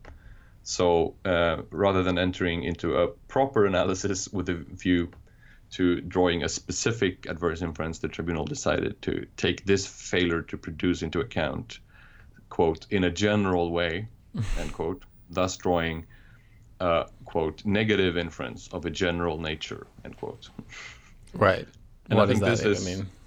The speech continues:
Speaker 1: Yeah, what does that even mean? Exactly. This is the, the way in which I typically encounter this. It is discussed, but in this kind of way. It's basically saying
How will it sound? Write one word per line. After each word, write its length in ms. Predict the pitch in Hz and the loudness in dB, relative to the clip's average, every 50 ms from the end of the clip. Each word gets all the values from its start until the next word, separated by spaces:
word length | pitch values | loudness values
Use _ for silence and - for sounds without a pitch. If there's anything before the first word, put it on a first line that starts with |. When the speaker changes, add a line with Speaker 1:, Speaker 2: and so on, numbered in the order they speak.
| - - - - - | -20 -20 -20 -16 -4
Speaker 1:
Yeah, 200 | - 107 92 87 | 0 2 2 2
what 160 | 87 92 101 | 2 2 0
does 120 | 90 - - | -2 -4 -6
that 100 | - 76 | -8 -8
even 160 | - 73 67 | -8 -10 -10
mean? 120 | 73 - | -10 -12
Exactly. 400 | - - - - 82 76 - - 85 | -12 -10 -4 -4 -4 -4 -4 -6 -2
This 240 | 92 110 113 117 120 | 0 0 2 4 2
is 360 | 107 95 90 - - - - - - 95 92 | 2 2 0 -4 -10 -14 -16 -18 -18 -10 -4
the, 160 | - 92 92 | 0 0 2
the 160 | 87 87 92 90 | 2 2 2 2
way 600 | 90 92 92 90 90 87 85 85 82 78 - - - | 4 4 4 4 4 4 2 2 0 -4 -6 -8 -10
in 160 | 95 82 78 | -10 -6 -4
which 180 | 85 85 - - | -6 -4 -2 -2
I 140 | 90 87 | -2 -2
typically 440 | 82 - 85 - 87 90 - 69 64 | -2 -4 -8 -10 -10 -10 -8 -8 -8
encounter 460 | 76 82 - - - 87 80 69 64 | -8 -8 -8 -8 -8 -6 -6 -6 -8
this. 320 | - - 62 - - - - - | -8 -10 -10 -10 -12 -14 -6 -2
It 120 | 98 95 92 | 2 4 4
is 180 | 104 104 101 | 4 4 2
discussed, 600 | - - 92 - - - 87 90 87 - - - - | 2 0 -2 0 0 0 0 0 0 -2 -6 -8 -6
but 140 | 85 73 82 | -6 -6 -4
in 120 | 82 78 | -6 -8
this 320 | 67 62 58 - - - - - | -8 -8 -8 -10 -12 -14 -16 -14
kind 160 | - - - 60 | -12 -10 -8 -8
of 60 | 62 | -8
way. 260 | - - - - - - | -8 -8 -8 -10 -12 -8
It's 200 | 62 78 - - | -8 -8 -8 -4
basically 360 | - 85 76 - - - 71 | -4 -4 -4 -4 -4 -6 -6
saying 420 | - - 80 64 62 62 - - | -4 -2 -2 -2 -2 -6 -10 -12